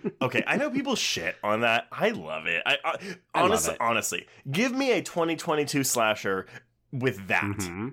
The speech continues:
Speaker 1: They tried to do it with Scream Four and people really shit on it, but I was like, "No, this is what we want. This is what I want."
Speaker 2: Ah,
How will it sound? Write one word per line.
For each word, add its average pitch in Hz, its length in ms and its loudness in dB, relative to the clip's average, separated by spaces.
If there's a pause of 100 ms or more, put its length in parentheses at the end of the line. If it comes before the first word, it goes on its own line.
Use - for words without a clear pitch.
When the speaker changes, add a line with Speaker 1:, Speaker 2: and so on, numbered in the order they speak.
(300)
Speaker 1:
They 165 120 2
tried 285 180 -6
to 370 80 -2
do 302 120 2
it - 40 4
with 170 80 0
Scream 143 260 -2
Four 139 280 2
and 113 80 -2
people 135 220 0
really 113 180 2
shit - 180 -2
on 110 60 4
it, 95 60 -2
but 107 60 2
I 113 40 4
was 127 100 -2
like, 165 120 -6
"No, 539 440 4
this 440 100 0
is 480 120 -6
what 466 100 2
we 466 80 2 (100)
want. 453 340 4
This 175 100 -2
is 147 60 -8
what 92 120 -2
I 101 140 4
want." - 280 -6 (560)
Speaker 2:
Ah, 113 340 -4